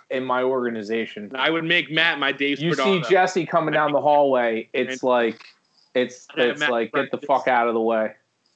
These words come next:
Speaker 2: I'd have Matt being like Dave Spadaro, like, at practice, doing interviews, doing, like, Chickies and Pete's. I'm here, Chickies and Pete's now, here. Oh, with Brian
Speaker 1: <laughs>
Speaker 2: Westbrook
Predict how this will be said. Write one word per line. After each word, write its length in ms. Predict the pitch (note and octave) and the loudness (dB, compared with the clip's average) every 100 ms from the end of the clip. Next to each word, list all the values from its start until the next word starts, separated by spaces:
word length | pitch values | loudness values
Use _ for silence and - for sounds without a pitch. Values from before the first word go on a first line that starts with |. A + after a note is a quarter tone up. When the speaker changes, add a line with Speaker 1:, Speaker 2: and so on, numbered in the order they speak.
| _ - | _ -10
Speaker 2:
I'd 120 | C3+ | -4
have 140 | D3+ | -2
Matt 260 | D3+ D3 D3 | -2 -2 -2
being 140 | C#3+ | -4
like 140 | C3+ B2 | -4 -4
Dave 220 | C3 C3 - | -4 -4 -4
Spadaro, 420 | B2 A#2+ A#2 G#2+ | -2 -2 -2 -2
like, 160 | G#2 | -4
at 80 | A2+ | -4
practice, 420 | - B2 A#2+ - | -2 -2 -2 -6
doing 180 | - A#2 | -6 -4
interviews, 480 | A#2 A#2 A#2 A#2+ A#2 | -4 -4 -2 -4 -2
doing, 260 | B2+ A#2+ A#2 | -2 0 2
like, 280 | A#2 A2 - _ _ _ | 0 0 -8 _ _ _
Chickies 260 | F#3+ F#3+ G3 | 0 2 0
and 100 | F3 | 2
Pete's. 160 | G#3 G3 | 2 4
I'm 60 | |
here, 120 | A3 | 2
Chickies 260 | G#3+ A3 C4 | 2 0 0
and 100 | B3 | 0
Pete's 300 | C4 B3+ F#3+ | -2 -2 -2
now, 300 | A#3 A3+ G#3+ | -2 0 0
here. 460 | B3+ C#4+ B3 G#3+ B3 | 0 0 2 2 2
Oh, 200 | C#4+ A#3 | 0 0
with 100 | G3+ | 0
Brian 360 | C#4 C#4+ C#4 C4+ | 0 2 2 0
Speaker 1:
<laughs> 0 | |
Speaker 2:
Westbrook 540 | C4+ - - G#3 E3 | -2 -4 -4 -2 -2